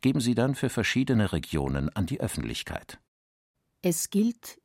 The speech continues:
Speaker 2: je höher der Wert, desto intensiver die U-V-Strahlung und desto schneller kann es zu einem Sonnenbrand kommen.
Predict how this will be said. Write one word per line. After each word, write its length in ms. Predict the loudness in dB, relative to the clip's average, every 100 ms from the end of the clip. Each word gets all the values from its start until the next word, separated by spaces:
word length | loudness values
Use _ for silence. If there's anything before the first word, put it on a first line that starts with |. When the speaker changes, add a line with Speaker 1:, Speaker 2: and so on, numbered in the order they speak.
| _
Speaker 2:
je 260 | 4 6 6
höher 300 | 6 6 6
der 240 | 4 4
Wert, 500 | 4 2 0 -6 -14 -4
desto 320 | -2 0 4
intensiver 760 | 4 6 6 6 6 6 4
die 160 | 2 -2
U-V-Strahlung 920 | -4 -2 -2 -2 -4 -2 2 2 0 -2 -12 2
und 160 | 4
desto 240 | 4 -2 -4
schneller 480 | 2 4 6 4 2
kann 240 | 4 4
es 160 | 4 -2
zu 100 | 2
einem 220 | 6 6
Sonnenbrand 600 | 6 6 6 2 -6 -8
kommen. 300 | -10 -10